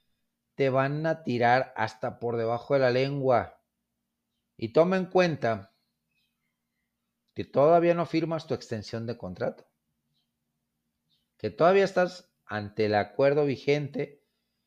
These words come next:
y tu dinero garantizado, pues sí son cuarenta y tantos millones.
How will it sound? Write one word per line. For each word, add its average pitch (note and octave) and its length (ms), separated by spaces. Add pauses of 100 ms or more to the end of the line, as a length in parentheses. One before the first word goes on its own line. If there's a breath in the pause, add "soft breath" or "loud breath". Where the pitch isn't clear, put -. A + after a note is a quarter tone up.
(240)
y B2 200
tu B2 120
dinero C3+ 360
garantizado, C3 1000 (500)
pues C3 160
sí E3 120
son G#3+ 160
cuarenta F#3+ 400
y A#2+ 40
tantos D3 300
millones. C#3+ 720